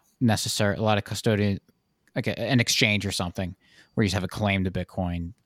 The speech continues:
then you don't, it's not actually, the Bitcoin's not actually, like, sitting in a, a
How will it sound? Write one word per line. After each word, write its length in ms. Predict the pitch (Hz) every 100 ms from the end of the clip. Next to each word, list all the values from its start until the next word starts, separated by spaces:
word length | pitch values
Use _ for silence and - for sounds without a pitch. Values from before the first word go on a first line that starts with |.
| -
then 220 | 98 92
you 140 | 104
don't, 240 | 110 101 -
it's 160 | 110 -
not 160 | 110 -
actually, 540 | 101 101 - 98 92
the 100 | 95
Bitcoin's 320 | 120 - 131
not 140 | 110 107
actually, 380 | 104 98 - 95
like, 140 | 87
sitting 440 | - - 101 95 87
in 160 | 107 95
a, 140 | 90 - _ _ _ -
a 200 | 98 90